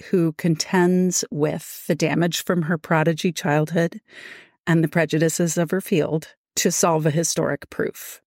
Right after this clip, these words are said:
And it's also a story about the very important difference between conditional and unconditional love.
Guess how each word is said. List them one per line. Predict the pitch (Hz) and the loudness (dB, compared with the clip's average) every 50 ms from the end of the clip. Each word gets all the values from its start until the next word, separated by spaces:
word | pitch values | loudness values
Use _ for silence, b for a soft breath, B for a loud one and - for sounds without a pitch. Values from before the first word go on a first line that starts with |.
| _ _ _ _ _ _ | _ _ _ _ _ _
And | - 175 165 | 2 4 4
it's | 156 151 - - | 2 0 0 0
also | - 196 214 220 - - 208 180 160 | 2 2 2 2 2 2 2 2 2
a | 156 | 2
story | 151 - - 165 147 147 143 143 147 143 - | 0 0 0 2 2 2 2 2 0 -2 -2
about | - 160 156 - 165 156 151 151 147 151 - - - - _ _ | -4 -6 -4 -2 0 0 0 0 0 -2 -4 -6 -12 -16 _ _
the | - 165 | -2 -2
very | 156 170 170 170 165 160 160 160 165 165 | -2 -2 0 2 2 4 4 4 2 2
important | - 165 156 - - 160 - - 151 147 | 0 -2 -2 0 -2 -2 0 0 -2 0
difference | - 151 127 - 165 147 139 - | 0 -4 -2 0 -2 -2 0 -2
between | - - 151 - - - 160 147 151 | -4 -6 -6 -6 0 0 2 2 2
conditional | - - 156 151 151 156 160 - - - 170 170 160 160 170 175 170 - - | 2 2 0 2 2 2 0 0 0 0 2 2 2 2 2 0 -2 0 0
and | 175 160 - | 0 0 2
unconditional | - 147 147 - 151 147 147 143 143 - - 143 - 107 110 - | 0 0 0 2 2 2 2 2 0 0 0 0 0 0 -2 -2
love. | - - - - - 160 - | -2 -4 -4 -6 -14 -16 -20